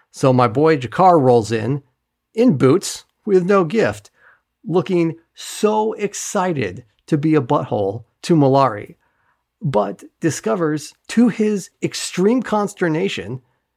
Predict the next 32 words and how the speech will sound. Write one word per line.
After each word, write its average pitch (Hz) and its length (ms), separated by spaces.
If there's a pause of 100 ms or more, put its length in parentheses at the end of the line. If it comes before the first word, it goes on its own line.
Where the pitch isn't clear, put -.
(120)
that 180 120
Londo 180 440
is - 80
still 233 280
so 190 420
excited 165 580
to 135 80
be 127 100
having 147 300
divorces 127 720 (440)
that 160 260 (100)
he's 208 280
not 240 160
even 214 180
offended 185 640 (460)
that, - 260
that 139 240
Jakar 113 480
is 104 100
being 104 440 (100)
a 127 100
jerk 104 300
on 101 160
purpose. 98 480 (320)
He 185 100
calls 208 280
him 196 100
my 170 240
Narn 160 380
friend, 101 340
and 120 180
Jakar 156 600